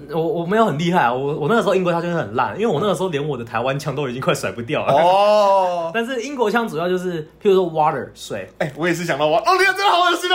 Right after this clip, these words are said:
Speaker 2: 我干，我最近越来越恶心了。
Speaker 1: 我跟你讲，英国，英国有不同的阶级嘛，对不对？
Speaker 2: 我来，我来，我来，试一个，
Speaker 1: OK，
Speaker 2: 我来试一个。
Speaker 1: 来。
Speaker 2: 那你告诉我什么阶级？
Speaker 1: Water。
Speaker 2: Water。
Speaker 1: 呃，差一点点，water。
Speaker 2: Water。
Speaker 1: Water。
Speaker 2: 哦，嗯。
Speaker 1: Water 是，这，这个就是比较一般人，但是，但是这个阶级比较高一点点。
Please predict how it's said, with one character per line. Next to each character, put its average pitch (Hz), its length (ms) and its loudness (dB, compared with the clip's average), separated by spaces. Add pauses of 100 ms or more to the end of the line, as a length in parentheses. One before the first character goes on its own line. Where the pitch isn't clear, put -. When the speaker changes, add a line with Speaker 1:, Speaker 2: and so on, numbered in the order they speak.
(120)
Speaker 2:
我 302 140 -8
干， 349 160 -6
我 294 80 -6
最 359 140 -8
近 370 80 -6
越 359 160 2
来 349 140 2
越 320 80 4
恶 269 80 4
心 294 160 -4
了。 285 60 2 (140)
Speaker 1:
我 170 80 -2
跟 240 80 2
你 269 60 -2
讲， 196 220 -2
英 285 120 -8
国， 202 300 -2
英 277 100 -6
国 226 120 -2
有 170 80 -2
不 196 120 -12
同 175 220 -6
的 139 300 -8
阶 180 200 -2
级 123 160 -8
嘛， 110 140 -12
对 110 100 -12
不 110 60 -14
对？ 110 100 -10
Speaker 2:
我 107 60 -8
来， 110 100 -6
我 110 80 -6
来， 104 120 -8
我 95 80 -12
来， 95 100 -12
试 127 140 -8
一 - 20 -10
个， 120 60 -8
Speaker 1:
OK， 110 80 -10
Speaker 2:
我 110 40 -10
来 95 60 -14
试 107 100 -18
一 110 40 -14
个。 110 60 -14
Speaker 1:
来。 110 60 -16
Speaker 2:
那 123 60 -10
你 117 80 -10
告 143 100 -2
诉 135 120 -8
我 120 60 -8
什 113 120 -14
么 101 80 -18
阶 101 80 -14
级？ 90 80 -18
Speaker 1:
Water。 143 320 -2 (720)
Speaker 2:
Water。 117 360 -2 (760)
Speaker 1:
呃， - 120 -12 (600)
差 185 180 0
一 185 40 0
点 160 120 -4
点， 120 160 -14
water。 160 360 -6 (240)
Speaker 2:
Water。 143 360 0 (220)
Speaker 1:
Water。 113 300 -6
Speaker 2:
哦， - 60 -16 (180)
嗯。 95 120 -14 (120)
Speaker 1:
Water 214 340 2
是， 185 100 -4
这， 208 140 0
这 240 140 4
个 226 40 4
就 233 60 4
是 220 140 0
比 156 100 -6
较 175 140 -2
一 214 80 0
般 190 180 2
人， 156 140 -2
但 190 80 0
是， 190 120 -10
但 202 140 -2
是 196 80 -4
这 190 60 0
个 170 80 -2
阶 170 120 -2
级 160 80 -6
比 127 60 -8
较 143 60 -2
高 127 240 -4
一 - 20 -10
点 113 100 -10
点。 113 140 -12